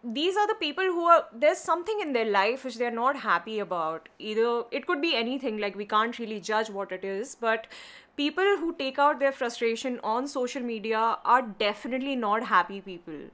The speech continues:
So that is one thing which we always keep in mind whenever we get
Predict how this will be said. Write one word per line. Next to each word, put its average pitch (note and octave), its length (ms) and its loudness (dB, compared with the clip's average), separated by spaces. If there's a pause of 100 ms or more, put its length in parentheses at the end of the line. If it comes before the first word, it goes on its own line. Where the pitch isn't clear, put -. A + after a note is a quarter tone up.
So C4 540 2
that C4+ 280 8
is F4+ 140 -2
one D4+ 180 2
thing D#4 140 -6
which D#4 140 -6
we D#4 100 -2
always C4 380 0
keep C4 200 -6
in B3+ 100 -2
mind A3 260 -2
whenever G#3+ 340 -4
we A3 100 -6
get G3+ 300 -4